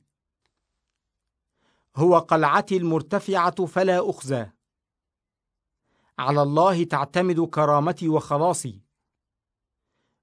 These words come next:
هو حصني وقلعتي المرتفعة.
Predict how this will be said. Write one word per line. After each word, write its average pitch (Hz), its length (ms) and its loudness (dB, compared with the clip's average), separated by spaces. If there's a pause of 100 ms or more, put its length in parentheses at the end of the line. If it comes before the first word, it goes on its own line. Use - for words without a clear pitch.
هو 156 280 4
حصني 185 500 -4
وقلعتي 151 640 0
المرتفعة. 147 720 -4